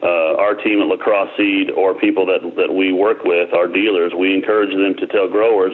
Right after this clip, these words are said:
that, you know, at the end of the day, your insurance agent is always, is always the final arbiter, no doubt. But there are several things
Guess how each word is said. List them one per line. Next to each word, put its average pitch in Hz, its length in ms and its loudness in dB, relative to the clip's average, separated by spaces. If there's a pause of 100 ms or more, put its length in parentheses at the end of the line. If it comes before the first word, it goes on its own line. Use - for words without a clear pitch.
that, 90 280 0 (760)
you 104 100 0
know, 101 240 0
at - 180 0
the 113 100 -2
end 143 100 0
of 135 60 0
the 120 80 0
day, 113 320 4
your 101 320 2
insurance 120 480 0
agent 101 420 0
is 90 140 -4
always, 104 400 2 (120)
is 92 260 -4
always 110 340 2
the 92 160 -2
final 101 380 2
arbiter, 85 540 -2 (160)
no 104 180 0
doubt. 92 380 0 (240)
But 117 240 0
there 123 160 2
are 143 260 2
several 131 380 2
things 117 340 2